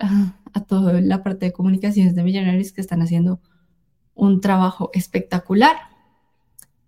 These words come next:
Em, primero que todo, buenas tardes.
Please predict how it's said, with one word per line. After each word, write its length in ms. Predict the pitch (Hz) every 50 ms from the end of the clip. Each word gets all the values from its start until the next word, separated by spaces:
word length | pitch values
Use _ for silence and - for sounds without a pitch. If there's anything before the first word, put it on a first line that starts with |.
| _ _ _
Em, 1300 | - - 220 220 214 214 208 208 214 208 208 208 202 202 202 202 196 190 190 190 190 185 185 180 180 175 - _ _ _ _ _ _ _ _ - - _ _ _ _ _ _ _ _ _ _ _ _ _ _ _ 311 330 359 _ _ _
primero 340 | 214 220 220 214 208 202
que 100 | 202 214
todo, 240 | 196 - 190 180 175
buenas 320 | 180 175 175 175 180 - -
tardes. 540 | - 262 254 262 247 254 269 269 269 -